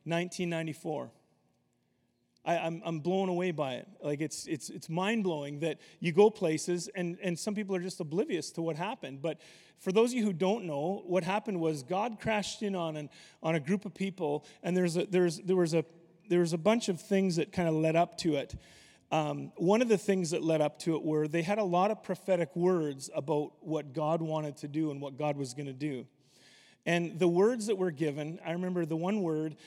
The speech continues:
that at that time, John and Carol, you know, hadn't been,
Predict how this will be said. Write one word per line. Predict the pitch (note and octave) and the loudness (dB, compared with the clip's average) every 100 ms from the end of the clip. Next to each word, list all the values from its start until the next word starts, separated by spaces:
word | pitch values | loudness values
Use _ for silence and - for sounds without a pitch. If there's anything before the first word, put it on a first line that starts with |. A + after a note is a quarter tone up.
| - - | -20 -10
that | C#3+ D#3 D#3 | 0 0 2
at | E3+ E3+ | -2 0
that | G3 G#3+ | -2 -2
time, | F#3+ E3 D3 | -2 -2 0
John | F3 F3 | -2 -2
and | D#3+ | -4
Carol, | - F3+ D#3+ D3+ D#3 _ | -2 0 2 0 -4 _
you | F3 D#3+ | -4 -2
know, | D3 D3+ | -2 -6
hadn't | C#3+ F3 E3+ D#3 | 0 0 0 -4
been, | D#3+ D3+ | -4 -4